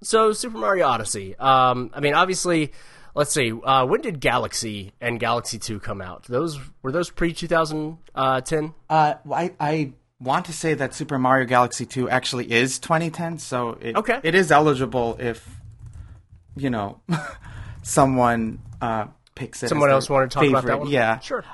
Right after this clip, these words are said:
Speaker 1: Yeah.
Speaker 2: Um, but yeah, Super Mario Galaxy one is definitely before that. Um, but they were also very good games. Um, and the last three D games,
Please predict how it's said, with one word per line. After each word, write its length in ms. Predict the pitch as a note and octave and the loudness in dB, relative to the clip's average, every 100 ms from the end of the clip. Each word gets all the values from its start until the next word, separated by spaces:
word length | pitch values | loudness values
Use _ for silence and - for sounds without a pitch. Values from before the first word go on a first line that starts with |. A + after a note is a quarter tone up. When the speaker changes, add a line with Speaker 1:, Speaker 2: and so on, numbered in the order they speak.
| - | 2
Speaker 1:
Yeah. 240 | C3+ B2 | 4 6
Speaker 2:
Um, 160 | A2+ A2+ | 2 0
but 240 | C#3 B2+ | 2 2
yeah, 140 | B2 A2 | 2 0
Super 220 | D#3 C#3+ | 0 2
Mario 180 | B2+ A#2 | 2 4
Galaxy 420 | A2+ A2 - A2+ | 2 2 -4 -6
one 260 | A2 A2 G#2 | -2 -2 -2
is 100 | - | 0
definitely 420 | C#3+ C#3+ A#2+ A2 | 0 0 -4 -4
before 360 | A#2 - A2+ G#2+ | -6 -4 -2 -2
that. 320 | G#2+ A2 - _ _ _ - | -6 -10 -16 _ _ _ 0
Um, 280 | B2 A#2 A2 | 2 2 2
but 180 | C#3 D3 | 2 4
they 120 | G#3+ | 6
were 140 | G3 | 6
also 460 | C3+ C#3+ C#3+ B2+ G#2+ | 4 4 2 0 0
very 500 | G#2+ B2 B2+ B2 A2 | -2 0 2 0 -2
good 260 | A#2 A#2 A2 | -2 -2 -2
games. 500 | A2+ G#2+ A#2 - - - - - - - | -4 -2 -6 -8 -16 -20 -20 -18 -20 2
Um, 480 | C3+ B2+ B2 A#2 - _ _ | 6 6 6 2 -6 _ _
and 280 | C#3 C#3 C3 | 0 2 2
the 80 | C3+ | 2
last 500 | C3 C#3 C#3 - - | 4 4 2 -6 -12
three 300 | C#3+ D3 D3 | -6 -4 -2
D 260 | C3 C#3 C3 | -2 -4 -2
games, 800 | B2+ A#2+ A#2 A#2 A#2 - - | -4 -2 -4 -4 -8 -12 -14